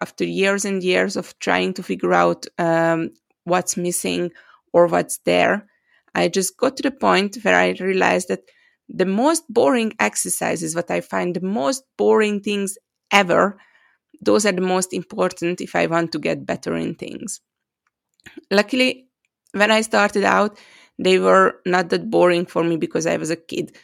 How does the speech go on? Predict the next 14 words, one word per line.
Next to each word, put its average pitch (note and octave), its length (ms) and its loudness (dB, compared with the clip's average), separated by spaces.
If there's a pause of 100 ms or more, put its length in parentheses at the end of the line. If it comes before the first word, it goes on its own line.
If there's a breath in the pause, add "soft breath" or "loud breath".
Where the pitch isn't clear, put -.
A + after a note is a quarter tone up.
(140 soft breath)
So D#3+ 640 4
all F3 200 8
these F3 220 0
games E3+ 460 0
and E3 140 -4
stretching F3 640 -2
and, - 320 -2
uh, D#3 380 0
running F3+ 360 0
here F3+ 260 -2
and F3 200 2
there F3 200 4
and E3+ 200 -2
stuff G#3 320 -2